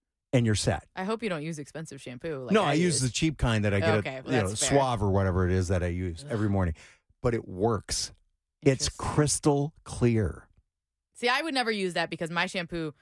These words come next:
Speaker 2: is too expensive.
Speaker 1: Expensive, yeah.
Speaker 2: I mean, my mom gets it for me, thank goodness, 'cause
Speaker 1: Yeah,
Speaker 2: my
Speaker 1: and
Speaker 2: mom
Speaker 1: your
Speaker 2: doesn't
Speaker 1: mom's a hairstylist.
Speaker 2: Yeah, so she
Speaker 1: Yeah.
Speaker 2: gets me the nice shampoo. I would never use that to clean. I would probably use vinegar.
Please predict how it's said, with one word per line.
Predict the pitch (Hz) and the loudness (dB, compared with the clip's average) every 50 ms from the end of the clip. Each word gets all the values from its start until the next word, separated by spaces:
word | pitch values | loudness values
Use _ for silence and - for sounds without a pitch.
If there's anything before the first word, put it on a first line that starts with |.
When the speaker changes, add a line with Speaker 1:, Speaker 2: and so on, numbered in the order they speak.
| _ _ _ _ _ _ _ - | _ _ _ _ _ _ _ -4
Speaker 2:
is | 160 165 160 151 - - - | -2 -2 -2 -4 -8 -14 -12
too | - - | -10 -10
expensive. | 123 120 - 156 151 143 131 127 | -8 -6 -6 -4 -2 0 0 0
Speaker 1:
Expensive, | - 147 143 123 117 | 0 0 0 0 0
yeah. | 117 104 92 82 76 76 | -2 -2 -2 -4 -4 -2
Speaker 2:
I | - 220 | -2 0
mean, | 214 196 180 170 - _ _ _ _ _ - | 0 -2 -4 -6 -10 _ _ _ _ _ -6
my | 175 175 175 | -4 -2 0
mom | 175 160 160 160 | 0 -2 -2 -2
gets | 165 160 - | -4 -6 -6
it | 175 147 | -8 -10
for | 175 170 | -8 -8
me, | 165 170 165 | -6 -6 -6
thank | 156 160 143 135 | -6 -8 -8 -8
goodness, | 156 147 151 147 | -8 -6 -4 -2
'cause | 123 | -2
Speaker 1:
Yeah, | 120 104 101 | 0 0 -2
Speaker 2:
my | 139 | -4
Speaker 1:
and | 139 139 | -4 -2
Speaker 2:
mom | 131 | 0
Speaker 1:
your | 135 131 | 2 2
Speaker 2:
doesn't | 127 127 123 | 2 4 4
Speaker 1:
mom's | 120 117 101 | 4 4 4
a | 101 101 | 4 4
hairstylist. | 104 98 90 - - - - | 4 4 2 2 0 0 -2
Speaker 2:
Yeah, | - - - | -2 -2 -4
so | - - 180 170 | -4 -2 -4 -2
she | - - | -2 -2
Speaker 1:
Yeah. | 214 - | -2 -2
Speaker 2:
gets | 196 185 - | -2 -2 -4
me | 190 175 | -4 -4
the | 165 160 | -2 -2
nice | 160 151 147 - | -2 -4 -6 -6
shampoo. | - 147 135 - 151 | -8 -8 -6 -6 -4
I | 139 147 170 | -2 0 0
would | 175 170 170 | 0 0 -2
never | 170 180 190 202 208 220 220 208 185 180 185 175 165 151 143 135 131 _ _ _ _ _ _ _ - | 0 0 2 2 2 2 0 -2 -2 -2 -2 -2 -2 -2 -4 -8 -10 _ _ _ _ _ _ _ -10
use | 160 170 160 156 139 | -6 -4 -4 -4 -2
that | 156 143 131 - | -4 -4 -6 -6
to | 147 131 | -10 -12
clean. | - 156 143 127 92 101 143 139 - _ - | -10 -10 -10 -10 -10 -12 -14 -16 -12 _ 0
I | 190 240 285 | 0 2 2
would | 302 226 190 | 0 -2 -2
probably | - 254 269 330 370 262 202 202 220 | 0 0 0 0 0 -2 -2 -2 -2
use | 220 240 247 233 | -2 -2 -2 -2
vinegar. | 226 311 359 392 262 185 147 127 - | 0 0 0 0 -2 -4 -4 -6 -8